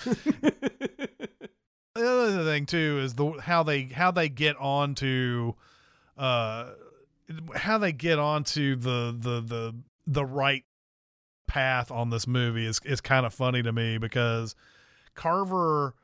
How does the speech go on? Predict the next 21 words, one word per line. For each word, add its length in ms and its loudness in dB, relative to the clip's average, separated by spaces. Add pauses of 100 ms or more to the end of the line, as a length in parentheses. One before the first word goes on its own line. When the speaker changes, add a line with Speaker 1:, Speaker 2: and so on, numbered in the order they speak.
(460)
Speaker 2:
comes 300 -2
out 240 2
with 180 0
that, 400 2 (460)
uh, 380 0
that 260 2
article. 840 0 (380)
I 80 2
guess 220 0
I 100 6
could 260 -4
see 300 2
this. 260 -2
It 100 -4
seems 260 0
like 180 4
this 160 -4
is 100 0
the 100 0
first 360 0
time, 600 0